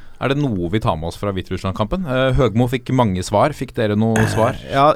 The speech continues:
Speaker 2: et eneste, hvis det er noe som helst å ta med seg fra den Hviterussland-kampen,
Speaker 1: Ja.
Speaker 2: så er det at Tyskland kanskje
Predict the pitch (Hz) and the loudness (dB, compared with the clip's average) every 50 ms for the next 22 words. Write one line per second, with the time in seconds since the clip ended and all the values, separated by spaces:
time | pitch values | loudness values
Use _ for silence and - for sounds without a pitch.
0 | - - 156 151 - - - - - 135 110 90 95 - - - 127 127 120 110 | 2 -2 -6 -6 -6 -10 -10 -4 -2 -2 -2 -2 -4 -8 -8 -6 -4 -4 -2 -4
1 | 110 127 127 120 - 156 139 127 131 135 139 135 131 117 90 90 98 - - 135 | -4 -6 -8 -4 -2 -2 0 0 0 -2 -2 -2 -4 -4 -4 -4 -4 -2 -2 -2
2 | - 165 - - 127 113 120 107 95 87 104 101 98 117 104 104 107 98 87 95 | -2 -4 -4 -6 -6 -4 -2 -2 -2 -2 -4 -4 -4 -4 -4 -2 -4 -4 -4 -6
3 | 87 78 95 92 87 104 101 95 - 147 156 175 180 - - 98 - - - - | -8 -6 -6 -6 -4 -6 -6 -4 -4 -4 -4 -4 -6 -8 -10 -12 -12 -12 -10 -6
4 | 113 104 98 98 98 98 98 101 98 76 98 - - 101 - - 90 - - - | -4 -2 -2 -2 -2 -2 -2 -2 -4 -4 -6 -8 -10 -12 -12 -12 -12 -12 -10 -8
5 | 107 104 104 104 - - 95 90 - | -8 -6 -6 -8 -8 -8 -8 -8 -8